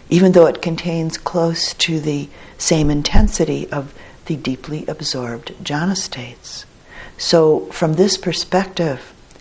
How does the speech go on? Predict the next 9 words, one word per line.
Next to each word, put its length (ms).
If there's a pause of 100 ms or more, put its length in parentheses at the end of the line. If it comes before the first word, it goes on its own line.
(160)
access 420
concentration 920 (320)
can 120
be 120
very 260
helpful 600
and 140 (300)
very 260
useful 580